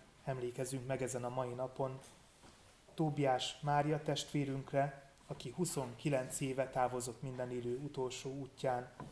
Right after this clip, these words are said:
és Tóbiás Ferenc testvérünkre, aki huszonnyolc éve hunyt el. Kegyelettel őrzi emlékét két fia, leánya,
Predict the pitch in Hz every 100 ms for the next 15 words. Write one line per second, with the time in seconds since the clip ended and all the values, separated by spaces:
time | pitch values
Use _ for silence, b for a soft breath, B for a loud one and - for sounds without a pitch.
0 | - - 156 - 165 143 131 123 123 -
1 | - - 147 123 120 - 127 - - 123
2 | 123 120 - 120 120 - 127 - B B
3 | - 151 - 127 120 117 117 - 123 113
4 | 110 - - - - - - - - 135
5 | 120 117 120 110 113 - - - - -
6 | - - - - - - - - 151 139
7 | 127 - 135 143 131 147 139 135 127 123
8 | 135 123 - 151 123 - 147 139 139 -
9 | - - 127 123 120 127 131